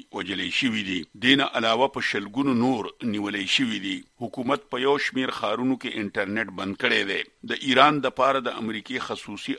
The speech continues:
استازي رابرټ میلې د امریکې د سینټ په وړاندې ورکړي خپل تصدیقي بیان کې ویلي دي دا وخت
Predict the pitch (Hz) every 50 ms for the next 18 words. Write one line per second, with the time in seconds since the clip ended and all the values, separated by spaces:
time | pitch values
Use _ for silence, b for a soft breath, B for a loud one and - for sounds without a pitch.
0 | - 120 110 - - - 113 120 123 120 123 110 113 107 104 101 101 98 - -
1 | 107 117 127 120 110 104 95 92 - _ - 101 107 - - 117 107 110 113 110
2 | 92 - 131 135 131 123 120 - - 113 101 107 120 123 - - 120 110 107 110
3 | 113 120 123 123 117 110 104 101 98 - - 139 135 131 - - - - 127 123
4 | 117 - - 101 - - 104 92 92 - - 123 110 107 110 113 117 117 107 -
5 | 113 98 107 117 127 127 131 127 120 127 123 120 110 - _ _ _ - 107 92
6 | 110 131 143 143 143 143 135 -